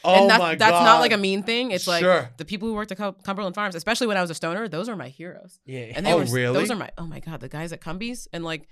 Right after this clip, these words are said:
Speaker 2: especially ones working, like, the late shift. I'm like, "You guys, you're braver than the troops and you're here for me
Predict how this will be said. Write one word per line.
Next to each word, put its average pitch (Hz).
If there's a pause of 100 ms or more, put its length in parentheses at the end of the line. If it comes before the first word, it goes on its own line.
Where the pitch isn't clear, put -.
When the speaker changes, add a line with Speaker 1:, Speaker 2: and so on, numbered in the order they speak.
(220)
Speaker 2:
especially 254
ones 202
working, 180
like, 156
the 135
late 175
shift. 240 (100)
I'm 170
like, 151
"You 165
guys, 196 (100)
you're -
braver 185
than 151
the -
troops -
and 147
you're 147
here 170
for 151
me 120